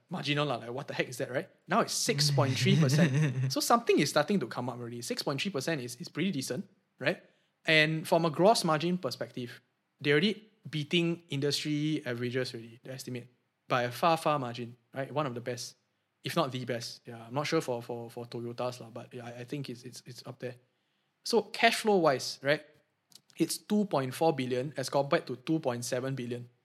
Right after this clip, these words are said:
Speaker 1: So a slight decrease, but still a lot. It's just spitting out two billion every year, right?
Speaker 2: Mm.
Speaker 1: So not bad lah.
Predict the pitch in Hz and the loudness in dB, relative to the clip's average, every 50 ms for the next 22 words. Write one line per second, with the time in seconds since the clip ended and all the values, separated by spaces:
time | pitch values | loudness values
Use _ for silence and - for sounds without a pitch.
0 | _ _ - 214 220 - 143 139 - - 196 202 - 139 131 135 131 - - 131 | _ _ -2 -2 -2 0 -2 -2 -2 2 2 2 2 0 -4 -8 -8 -6 -6 -6
1 | 156 - - - _ _ - 135 - - 220 170 123 127 123 120 - - 127 - | -6 -6 -8 -12 _ _ -8 -6 -2 0 2 2 2 2 0 -2 -4 -6 -2 -2
2 | 190 190 - - - - - 165 165 170 147 - - - _ _ _ _ _ _ | 0 0 0 -2 -2 -2 -2 0 2 2 0 0 -4 -12 _ _ _ _ _ _
3 | _ _ _ _ _ - 135 120 123 120 123 120 117 120 - _ _ _ _ _ | _ _ _ _ _ -8 -6 -4 -2 -2 -2 -2 -4 -6 -12 _ _ _ _ _
4 | _ _ _ _ _ _ _ _ - 123 117 120 127 180 180 123 - - _ _ | _ _ _ _ _ _ _ _ -10 -8 -6 -2 0 0 0 0 -2 -8 _ _
5 | _ _ _ _ _ _ - 123 139 123 117 113 117 123 - _ _ _ _ - | _ _ _ _ _ _ -2 0 0 0 0 -4 -8 -12 -14 _ _ _ _ -6
6 | - - 190 190 185 185 180 185 - - - 202 208 196 214 196 180 135 113 117 | 0 2 4 6 6 4 4 0 -8 -6 -4 -2 2 2 4 4 4 2 0 -4